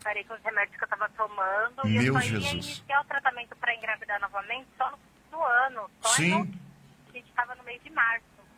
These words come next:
Speaker 2: Lembro, sim, me lembro disso.
Speaker 1: E aí eu parei com os remédios que eu tava tomando pra, pra não engravidar.
Speaker 2: Sim.
Speaker 1: E aí, quando foi no, uma semana depois, veio as regras, tudo direitinho, porque como eu parei com o remédio,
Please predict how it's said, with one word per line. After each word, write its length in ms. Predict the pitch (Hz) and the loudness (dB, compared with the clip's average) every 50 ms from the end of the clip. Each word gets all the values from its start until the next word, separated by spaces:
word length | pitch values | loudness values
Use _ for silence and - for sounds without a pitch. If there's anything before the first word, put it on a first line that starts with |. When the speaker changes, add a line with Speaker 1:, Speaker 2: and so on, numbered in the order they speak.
| - - - | -20 -8 -4
Speaker 2:
Lembro, 380 | 107 110 127 139 147 147 139 | 0 0 2 2 0 0 -2
sim, 220 | 139 - - 143 143 | -2 -2 -2 -2 -4
me 140 | 143 143 139 | -6 -6 -6
lembro 260 | 135 147 151 135 135 | -6 -4 -4 -4 -4
disso. 380 | 117 113 120 120 - - - - - - - - - - - - - - _ - - - - - _ | -4 -4 -6 -6 -8 -10 -14 -20 -20 -20 -20 -20 -20 -20 -20 -20 -20 -20 _ -20 -20 -20 -20 -20 _
Speaker 1:
E 120 | - 214 | -4 0
aí 260 | 220 220 220 220 233 240 | 0 0 0 0 -4 -10
eu 80 | 240 - | -12 -6
parei 340 | - - 240 240 233 240 - - | -2 -2 -2 -2 -4 -10 -10 -8
com 80 | 254 247 240 | -8 -8 -8
os 80 | 240 233 | -10 -12
remédios 360 | - 240 233 226 226 220 - | -12 -6 -4 -4 -4 -4 -4
que 60 | - 226 | -6 -6
eu 40 | |
tava 140 | 220 - - - - - - - | -6 -6 -14 -20 -20 -20 -10 -8
tomando 340 | 233 226 220 220 226 226 - - - - | -8 -4 -2 -2 -2 -4 -8 -14 -18 -8
pra, 120 | - 214 | -8 -8
pra 180 | 214 - 226 220 | -6 -4 -6 -6
não 180 | 214 226 240 262 | -6 -6 -10 -10
engravidar. 760 | 269 254 233 220 214 - 226 214 - 208 196 202 208 247 - - - - | -10 -4 -4 -4 -4 -4 -8 -6 -2 0 2 2 2 0 -2 -6 -18 -18
Speaker 2:
Sim. 420 | - - - 98 92 90 101 123 139 - - - - - - - - - - | -14 -4 -2 -2 0 0 -2 -2 -6 -8 -12 -18 -20 -20 -20 -20 -20 -20 -16
Speaker 1:
E 160 | 233 233 240 | -8 -2 0
aí, 340 | 240 233 233 233 240 247 254 - | 2 2 0 -2 -4 -10 -16 -6
quando 220 | - 269 254 254 254 | -6 -6 -6 -6 -8
foi 260 | - - 262 254 262 254 | -4 -2 0 0 0 -2
no, 140 | 254 262 262 262 254 247 214 240 | -4 -4 -2 -2 -2 -4 -6 -2
uma 160 | 247 262 262 - | 0 0 0 0
semana 340 | - 269 254 254 247 247 240 | -4 0 2 2 4 4 2
depois, 480 | 233 240 - - - 240 254 269 285 277 - | 0 -2 -8 -4 -2 2 2 2 0 0 -4
veio 260 | - 233 226 220 214 | -4 -4 -4 0 0
as 140 | 220 220 214 | -2 -2 -2
regras, 420 | - 226 226 226 247 247 254 247 240 - - | -2 -2 0 0 0 -2 -4 -8 -10 -12 -20
tudo 140 | - 226 220 | -20 -20 -14
direitinho, 580 | - 220 208 214 220 - - - 254 262 285 285 | -10 -6 -6 -6 -6 -6 -10 -8 -8 -6 -6 -8
porque 140 | 262 - 233 | -8 -10 -12
como 160 | - 226 220 | -4 -2 -2
eu 80 | 214 | 0
parei 220 | 214 - 220 214 202 | 0 -2 -4 -4 -4
com 100 | - - 220 | -10 -10 -8
o 20 | |
remédio, 440 | 202 220 208 196 190 190 - 208 | -8 -4 -2 0 -2 0 -2 -6